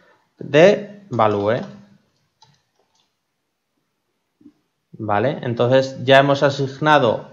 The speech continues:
a este observable, eh, subject el value,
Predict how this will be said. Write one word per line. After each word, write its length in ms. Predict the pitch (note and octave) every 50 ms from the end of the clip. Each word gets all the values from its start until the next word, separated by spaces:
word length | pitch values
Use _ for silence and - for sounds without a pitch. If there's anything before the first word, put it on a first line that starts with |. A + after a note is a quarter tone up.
| - _ -
a 260 | B2 A#2+ A#2+ A#2+ B2+
este 640 | C3+ C3 - - - C#3+ C3+ C3+ C3+ C3+ C3+ C3 -
observable, 1080 | - C#3+ C#3+ - - - C#3 C3 B2 A#2+ B2 C3+ C#3+ C#3+ C3 B2 A2+ G2+ F#2 - - - - -
eh, 220 | G#2 G#2+ G#2+ G#2
subject 760 | - - C#3+ C3+ C#3+ D3 D3 D3+ E3+ F#3+ F#3 - - - -
el 240 | - A#2+ A#2 A2+ A2+
value, 760 | G#2+ A2+ A2+ A2 A#2+ B2 C3 C3+ C#3 D3+ F3+ A3+ - -